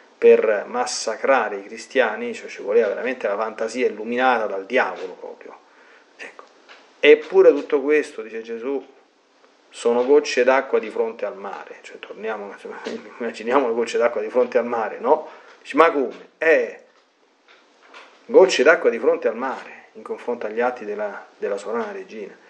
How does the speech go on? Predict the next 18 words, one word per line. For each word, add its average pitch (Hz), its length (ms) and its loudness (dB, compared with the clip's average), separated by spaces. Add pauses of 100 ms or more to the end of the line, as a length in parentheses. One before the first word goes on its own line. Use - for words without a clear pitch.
(280)
E - 140 -8
questo - 320 -4
perché? 131 520 2 (280)
Per - 160 -4
la 101 80 -2
presenza 104 440 -4
della 107 120 -2
divina 107 260 -4
volontà 110 380 -4
in 110 120 -8
lei, 113 320 0 (380)
per 113 140 2
l'unità 117 340 4
della 117 320 2
luce 127 340 -4
che 113 100 -2
lei 113 180 0
possedeva. 107 600 -6